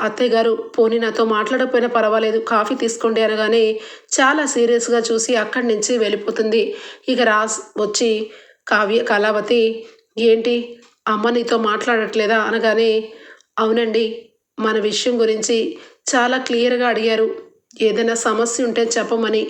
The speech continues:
కానీ అత్తయ్య గారికి చెప్తే ఖచ్చితంగా మావయ్య గారికి తెలుస్తుంది, ఇలాగే ఇక ప్రకాశం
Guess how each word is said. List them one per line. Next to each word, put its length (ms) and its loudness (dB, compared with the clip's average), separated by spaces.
కానీ 440 0
అత్తయ్య 300 0
గారికి 280 0
చెప్తే 540 0
ఖచ్చితంగా 800 0
మావయ్య 380 0
గారికి 300 0
తెలుస్తుంది, 720 0
ఇలాగే 420 0
ఇక 440 -2
ప్రకాశం 600 -2